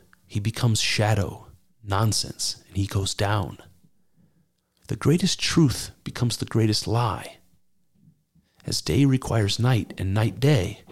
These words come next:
so meaning requires absurdity, and absurdity meaning. Day does not exist through itself.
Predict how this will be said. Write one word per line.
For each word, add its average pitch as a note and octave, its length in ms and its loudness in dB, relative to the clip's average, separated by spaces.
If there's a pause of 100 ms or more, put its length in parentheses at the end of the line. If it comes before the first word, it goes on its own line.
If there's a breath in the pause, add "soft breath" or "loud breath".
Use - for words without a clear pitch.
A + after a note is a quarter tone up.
(320 loud breath)
so - 260 0
meaning A2+ 520 6
requires G#2 560 0
absurdity, - 800 -2 (240)
and F#2+ 100 0
absurdity A2 600 2
meaning. G2+ 460 0 (1300)
Day D#3+ 260 2
does D3+ 160 0
not D3+ 160 2
exist C3 400 2
through - 320 2
itself. - 720 0